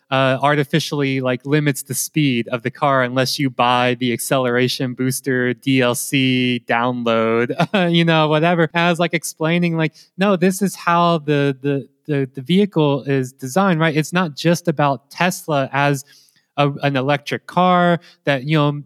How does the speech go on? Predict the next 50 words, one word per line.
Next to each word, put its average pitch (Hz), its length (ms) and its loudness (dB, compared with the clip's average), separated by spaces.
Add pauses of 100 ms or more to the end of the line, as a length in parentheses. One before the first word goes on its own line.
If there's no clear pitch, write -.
(100)
does 165 300 2
or 165 80 2
does 143 300 -2
not 139 200 0
work 170 360 0
really 156 260 2
well. 147 640 0 (160)
Um, 120 220 -6
technically 156 760 -2 (220)
does, 151 640 2
you 156 140 -2
know, 143 160 2
it 139 180 -2
does 139 260 0
look 139 220 -4
very, 127 300 -2
like, 117 360 -4
uh, 113 320 -12
cool 165 600 2
and 127 160 -2
it, 123 80 -2
like, 117 160 -6
has 117 160 -4
a 120 60 -2
nice 120 260 -2
aesthetic 151 600 -2
to 143 240 2
it. 139 160 0
So 123 160 0
it 117 80 -6
doesn't 135 320 0
look 131 200 -2
like, 123 280 -4
you 135 80 -4
know, 120 180 -2 (240)
like 139 160 0
a 147 60 2
Prius, 135 480 0
for 123 140 -2
example, 117 460 -2
right? 131 200 2
I 135 80 2
think 160 200 -2
it 156 120 -2
can 139 100 -14
kind 139 180 -2
of 127 140 -4
coax - 340 -2
people 131 460 -6
into, 156 640 2